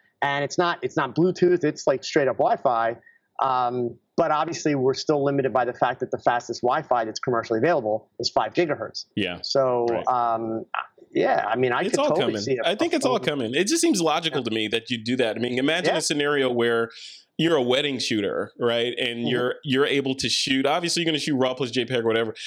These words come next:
Speaker 2: but
Speaker 1: Right.
Speaker 2: you're, you're able to have the images that you're shooting be uploaded somewhere else, you know,
Speaker 1: Yeah.
Speaker 2: or, or, you know, even, even if you take it more extreme, you're on, you know, Mount Kilimanjaro, and there happens to
Speaker 1: Right.
Speaker 2: be a cell signal up there, and now you're
Speaker 1: Right.
Speaker 2: shooting, and people can see what you're shooting instantly, real
Speaker 1: There you
Speaker 2: time.
Speaker 1: go.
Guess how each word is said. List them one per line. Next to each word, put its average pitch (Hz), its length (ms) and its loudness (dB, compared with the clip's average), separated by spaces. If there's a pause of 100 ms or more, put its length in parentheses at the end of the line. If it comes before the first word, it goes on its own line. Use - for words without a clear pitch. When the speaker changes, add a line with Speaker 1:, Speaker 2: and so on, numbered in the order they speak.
(200)
Speaker 2:
but 143 260 2
Speaker 1:
Right. 139 100 0
Speaker 2:
you're, 143 200 2
you're 156 300 0
able 165 280 0
to 143 100 0
have 143 260 -2
the 127 120 0
images 139 360 -2
that 131 180 2
you're 127 160 0
shooting 117 680 -2 (800)
be 160 300 2
uploaded 139 600 0
somewhere 151 500 0
else, - 420 -2
you 147 160 0
know, 127 260 0
Speaker 1:
Yeah. 175 100 4
Speaker 2:
or, 147 160 2 (180)
or, 190 180 4
you 202 280 -2
know, 196 100 2
even, 214 280 0
even 240 360 0
if 208 160 -2
you 202 80 -2
take 214 160 0
it 190 80 0
more 190 160 -2
extreme, 175 460 0
you're 170 200 0
on, 165 360 0 (460)
you 151 140 2
know, 139 160 2
Mount 151 300 0
Kilimanjaro, 165 840 2
and 113 80 0
there 127 120 0
happens 156 340 -2
to 165 60 0
Speaker 1:
Right. 143 120 -4
Speaker 2:
be 151 120 2
a 135 60 2
cell 175 280 0
signal 123 420 0
up 113 140 -6
there, 120 320 2
and 131 160 2
now 143 140 0
you're 143 200 0
Speaker 1:
Right. 170 140 0
Speaker 2:
shooting, 170 420 0
and 135 140 0
people 175 400 0
can 156 200 -4
see 190 320 0
what 175 180 2
you're 156 140 2
shooting 175 440 0
instantly, 120 720 0
real 165 260 2
Speaker 1:
There 143 160 -2
you 180 60 0
Speaker 2:
time. 165 160 2
Speaker 1:
go. 277 100 -2